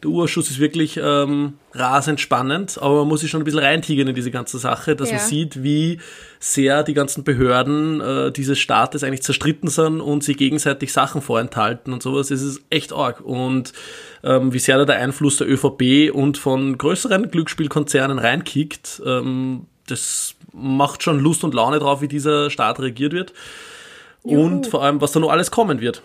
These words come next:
Speaker 2: Ja, ich glaub, das
Speaker 1: Florian
Speaker 2: könnte uns
Speaker 1: Klenk, Florian Klenk hat ja angekündigt, in, das sage ich abschließend, dann bin ich fertig mit meinem langweiligen Gelaber über das,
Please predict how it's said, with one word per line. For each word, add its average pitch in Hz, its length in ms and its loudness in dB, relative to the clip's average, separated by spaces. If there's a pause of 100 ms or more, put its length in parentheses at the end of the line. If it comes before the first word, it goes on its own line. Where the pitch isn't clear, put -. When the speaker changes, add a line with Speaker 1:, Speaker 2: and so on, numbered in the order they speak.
Speaker 2:
Ja, 240 180 -2
ich 269 80 -6
glaub, 269 160 -6
das - 60 -14
Speaker 1:
Florian 277 320 4
Speaker 2:
könnte 277 80 0
uns 143 260 2
Speaker 1:
Klenk, - 80 -8 (540)
Florian 147 260 0
Klenk 147 240 2
hat 170 80 2
ja 147 100 0
angekündigt, 160 600 0
in, 151 460 0
das - 360 -2
sage 143 140 2
ich 120 60 -6
abschließend, 156 520 0
dann 139 80 0
bin 139 80 0
ich 139 80 0
fertig 147 340 2
mit 131 140 -4
meinem 131 220 -2
langweiligen 135 420 -2
Gelaber 127 380 -2
über 147 180 -2
das, 165 220 -8